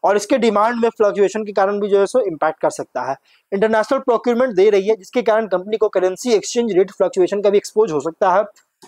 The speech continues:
Highly competitive market में operate कर रही है। वहीं अगर हम बात करें guys company के, अ, objective का, तो वो लॉन्ग term working capital requirement, general कॉर्पोरेट पर्पस के लिए funding चाहती है, इसके लिए आईपीओ लाया गया। तो overall company जो है ना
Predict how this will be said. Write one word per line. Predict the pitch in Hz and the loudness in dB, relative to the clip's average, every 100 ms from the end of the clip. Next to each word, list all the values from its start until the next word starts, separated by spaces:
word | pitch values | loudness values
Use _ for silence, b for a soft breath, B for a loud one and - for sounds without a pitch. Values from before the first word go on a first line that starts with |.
| _ 185 | _ 0
Highly | 190 214 208 | 2 0 0
competitive | 202 190 190 208 | 0 0 0 0
market | 175 165 196 208 | 0 0 -2 0
में | 214 | 0
operate | - 151 - | 0 -4 -4
कर | 135 127 | -4 -4
रही | 131 127 | -6 -6
है। | 131 _ _ _ | -10 _ _ _
वहीं | 175 | 0
अगर | 196 | 2
हम | 208 | 2
बात | 190 208 | 0 0
करें | 226 | 2
guys | 214 214 | 2 0
company | 196 185 214 | -4 -4 -4
के, | 220 247 247 | 0 2 4
अ, | 160 156 151 151 - _ - | 4 2 2 0 -2 _ -8
objective | 165 156 190 247 196 | -4 -2 0 0 0
का, | 208 | 0
तो | 196 | 2
वो | |
लॉन्ग | 165 175 208 202 | 2 2 0 -2
term | 202 202 | -2 -2
working | 165 160 - 202 | -2 -2 -4 -2
capital | 175 175 190 | -2 0 -2
requirement, | 190 190 214 185 | 0 0 -2 -4
general | 160 175 | -2 0
कॉर्पोरेट | 175 165 180 175 | 2 0 -2 -6
पर्पस | 180 - | -8 -6
के | |
लिए | 196 | -4
funding | - 143 156 | -4 -4 -2
चाहती | 165 156 | -2 -4
है, | |
इसके | - 226 | -4 -2
लिए | |
आईपीओ | 175 139 | -2 -2
लाया | 135 127 | -4 -4
गया। | 135 - _ _ _ _ | -6 -8 _ _ _ _
तो | 262 240 240 | 0 2 2
overall | 262 269 233 | 4 2 0
company | 233 254 285 | -2 -2 -4
जो | 254 190 | -2 0
है | 185 | 0
ना | - | -4